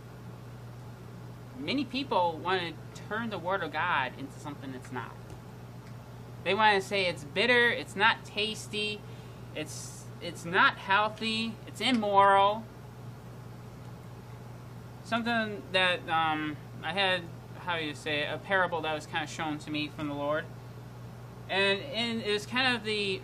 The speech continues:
from the viewpoint of these kind of people that turn everything around. And it was like, they, they finished their exam in the darkness. And then they were told to eat this body.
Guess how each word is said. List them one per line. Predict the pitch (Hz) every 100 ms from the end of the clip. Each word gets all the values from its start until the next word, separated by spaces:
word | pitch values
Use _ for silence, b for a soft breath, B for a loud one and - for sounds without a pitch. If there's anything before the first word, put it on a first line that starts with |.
| -
from | 208
the | 190
viewpoint | 156 180 226 - 220 220 220 208 - - -
of | 151 160 156 - 143 147
these | 185 185 -
kind | 175 170
of | 143 -
people | 156 147 127 - - - -
that | 151
turn | - 180
everything | 170 165 - 165
around. | 151 139 113 60 - - - - - - - - - - - - - - - -
And | 185 202
it | 208
was | 208 202
like, | 208 190 180
they, | 175 208 196
they | 202
finished | 196 262 311 302
their | 262 254
exam | 202 175 202 214 208
in | 196 190
the |
darkness. | 160 170 180 175 135 104 - - - - - - - - - - - - -
And | 175
then | 220 311
they | 330
were | 262
told | - 240 254 240
to | 208
eat | 233 254 -
this | 226 185
body. | 190 254 285 127